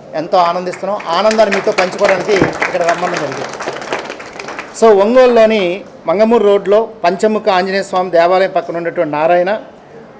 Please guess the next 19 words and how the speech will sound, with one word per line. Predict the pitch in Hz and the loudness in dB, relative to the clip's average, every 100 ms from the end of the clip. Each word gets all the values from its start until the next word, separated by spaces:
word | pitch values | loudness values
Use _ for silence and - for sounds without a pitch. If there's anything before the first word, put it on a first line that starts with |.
| 160 | 4
ఐఐటి | 196 240 226 | 6 6 2
క్యాంపస్, | 220 196 202 | 0 -2 -2
దీని | 185 185 | -4 -6
పేరు | 165 190 196 | -2 -2 -2
సరస్వతి | - 185 208 214 208 | -2 -2 0 -2 0
భవన్ | 190 190 185 | 0 0 0
ఎన్ | 170 | -2
వన్ | 185 | -2
ట్వంటీయే | 185 180 180 | -2 -2 -2
కాకుండా | 170 147 160 165 220 - - - - | -2 -4 -4 -2 -2 -4 -18 -20 -4
ప్రకాశం | 190 190 220 247 233 247 208 | -2 2 2 2 0 -4 -4
డిస్ట్రిక్ట్లో | 196 233 220 208 | -6 -6 -4 -2
ఉండేటువంటి | 208 196 190 185 196 156 - - | -2 -2 -2 0 0 -2 -8 -10
అన్ని | 160 196 226 185 | -6 -2 -2 0
నారాయణ | 190 214 233 | 4 4 4
ఆర్గనైజేషన్లో | 226 202 190 196 196 185 185 180 | 2 0 0 -4 -4 -4 -2 0
కూడా | 175 180 180 143 - - - | 2 2 2 0 -10 -18 -6
మా | 170 | 0
యొక్క | 196 196 196 185 151 | 2 2 2 2 2